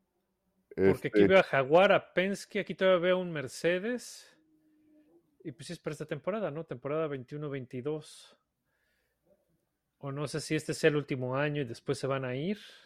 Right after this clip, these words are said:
Speaker 1: Todavía veo a B M W, a B M W, a Porsche, Audi y Mercedes. Pero ya anunciaron que se van a salir. Probablemente sea el último año.
Speaker 2: Probablemente. No, no sé
Speaker 1: Me
Speaker 2: si le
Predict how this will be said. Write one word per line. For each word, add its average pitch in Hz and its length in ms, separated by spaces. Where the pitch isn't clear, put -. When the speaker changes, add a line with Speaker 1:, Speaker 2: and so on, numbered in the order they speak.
Speaker 1:
Todavía 156 280
veo 151 160
a 147 40
B 147 120
M 156 120
W, 131 540
a 127 140
B 143 80
M 156 160
W, 139 520
a - 140
Porsche, 160 520
Audi 151 360
y 139 60
Mercedes. 123 840
Pero 143 140
ya 151 140
anunciaron 156 440
que 127 120
se - 80
van 131 160
a 131 40
salir. 190 280
Probablemente 165 520
sea 156 200
el 143 80
último 135 340
año. 139 300
Speaker 2:
Probablemente. 90 760
No, 95 300
no 95 440
sé 107 140
Speaker 1:
Me 95 80
Speaker 2:
si - 100
le 107 60